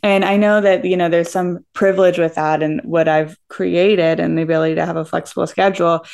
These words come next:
but you'd be surprised how much autonomy and ability we have to be able to do whatever we want, but we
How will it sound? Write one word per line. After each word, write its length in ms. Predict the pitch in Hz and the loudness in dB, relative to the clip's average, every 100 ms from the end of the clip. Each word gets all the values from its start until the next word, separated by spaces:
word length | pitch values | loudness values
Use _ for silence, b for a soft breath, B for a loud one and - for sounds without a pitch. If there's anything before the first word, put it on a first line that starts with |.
| B - | B -4
but 100 | 208 | -2
you'd 180 | 208 | 0
be 120 | 220 247 | 0 -2
surprised 720 | 240 226 - 247 247 185 - | -2 -8 -4 0 2 0 -2
how 140 | 180 | -8
much 280 | 190 180 - B B B _ | -4 -4 -6 B B B _
autonomy 540 | 190 190 196 196 185 | -4 -2 -2 0 0
and 80 | 170 | 0
ability 540 | 160 160 175 175 160 156 | 0 0 2 2 0 -2
we 160 | 156 | -4
have 380 | 160 165 156 151 | -6 -4 -4 -4
to 120 | - | -8
be 160 | 160 160 | -4 -2
able 160 | 156 | 0
to 60 | 160 | -2
do 120 | 180 | 0
whatever 360 | 190 196 196 208 | 0 0 -2 0
we 100 | 214 | 0
want, 380 | 214 214 220 214 | 0 -2 -2 -6
but 140 | 180 | -4
we 400 | 170 170 160 160 | -2 0 -2 -4